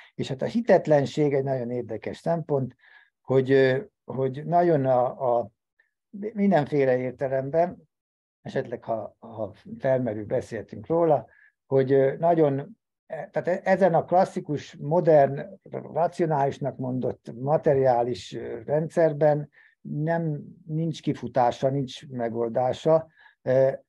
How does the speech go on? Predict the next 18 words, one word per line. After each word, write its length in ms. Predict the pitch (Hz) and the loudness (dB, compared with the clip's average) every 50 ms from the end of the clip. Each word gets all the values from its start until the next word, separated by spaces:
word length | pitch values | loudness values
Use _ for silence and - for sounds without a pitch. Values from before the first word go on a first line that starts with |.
| _ _ _ _ | _ _ _ _
egy 160 | - 131 - | -12 -12 -10
komplett 500 | - - 165 156 147 151 143 - - - | -4 -4 -4 -2 0 -2 -2 -2 -2 -4
új 140 | 147 139 135 | -4 -4 -2
világnézet, 760 | 127 139 143 139 127 120 110 117 123 131 139 151 160 156 - | -2 0 2 2 2 2 0 -2 -4 -6 -2 -2 -2 -2 -2
ami 180 | 147 139 139 | -6 -6 -6
nem 200 | 131 147 147 135 | -6 -6 -8 -8
kell 180 | 123 - 120 110 | -8 -6 -6 -4
nagyon 200 | 117 120 120 117 | -4 -4 -4 -4
megijedni, 500 | 117 123 123 123 131 135 131 120 131 127 | -4 -4 -4 -4 -2 -2 -2 -2 -4 -6
mert 160 | 120 117 113 | -6 -4 -4
a 60 | 117 | -4
permakultúra 840 | 113 139 135 131 120 123 117 110 - 117 113 110 - 117 110 117 113 | -2 0 0 0 0 -2 -6 -8 -10 -14 -14 -12 -10 -6 -4 -4 -4
ma-, 220 | 113 123 127 - _ | -4 -6 -8 -10 _
ö, 160 | - 123 113 | -10 -10 -10
szemlélete 560 | 110 - - 139 127 123 117 123 110 - 120 | -8 -4 -4 -2 -2 -2 -4 -6 -8 -8 -10
már 180 | 107 104 107 127 | -10 -8 -8 -6
önmagában, 640 | 120 113 107 104 101 104 104 98 95 95 92 90 - _ _ _ _ _ _ _ _ | -6 -6 -6 -8 -8 -10 -10 -10 -10 -12 -14 -14 -16 _ _ _ _ _ _ _ _
ö, 200 | - 107 104 107 | -12 -12 -10 -10